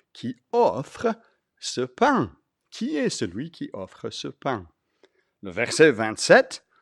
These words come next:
parle de la nourriture qui demeure pour la vie éternelle,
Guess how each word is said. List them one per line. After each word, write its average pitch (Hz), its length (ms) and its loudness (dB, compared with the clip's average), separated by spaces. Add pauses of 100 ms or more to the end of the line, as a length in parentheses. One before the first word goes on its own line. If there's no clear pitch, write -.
(120)
parle 139 280 4
de 139 80 2
la 104 220 2
nourriture 139 960 6
qui 107 200 -12
demeure 113 540 0
pour 170 200 -6
la 131 120 -4
vie 120 420 -8 (280)
éternelle, 113 760 -4